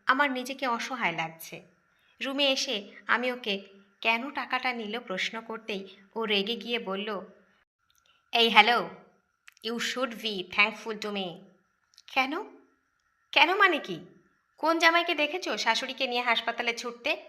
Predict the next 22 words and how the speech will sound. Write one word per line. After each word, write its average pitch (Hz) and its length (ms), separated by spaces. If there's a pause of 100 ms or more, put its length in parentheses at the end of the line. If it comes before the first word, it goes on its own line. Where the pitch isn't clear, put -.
(160)
অফিস 226 420
ফেরে 262 380 (260)
বাসায় 214 340
এসে 208 300
এটা 202 220
এনে 202 260
ওটা 202 240
এনে 202 260
দিয়ে 196 240
সেবা 202 300
করতে?" 262 420 (1120)
"আমি 240 240
দেখিনি, 208 480 (360)
তবে 208 180
তুমি 214 280
তো 302 120
নিশ্চয়ই 277 440
কোনো 262 260
মেয়ে 220 480 (580)
চাকরি 233 440
ফেলে 247 320
নয়, 180 200